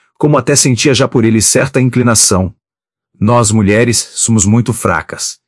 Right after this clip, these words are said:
explicou Violante com um olhar lastimoso. "Se soubessem os homens o esforço que às vezes fazemos para sustentar o que a sociedade exige como tributo da nossa honestidade, dariam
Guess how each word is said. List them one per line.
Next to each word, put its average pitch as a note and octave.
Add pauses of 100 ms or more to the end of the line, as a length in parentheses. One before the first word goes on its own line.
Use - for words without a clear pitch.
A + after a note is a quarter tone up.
(240)
explicou B2+
Violante B2+
com C3+
um B2
olhar G#2+
lastimoso. G2+ (480)
"Se -
soubessem C#3+
os G2+
homens A2+
o G#2
esforço -
que -
às A2+
vezes G#2+
fazemos A2
para A2
sustentar A2+
o G#2
que A#2
a A2+
sociedade G#2+
exige A2+
como A2+
tributo G#2+
da F#2+
nossa G2+
honestidade, F#2 (200)
dariam A#2+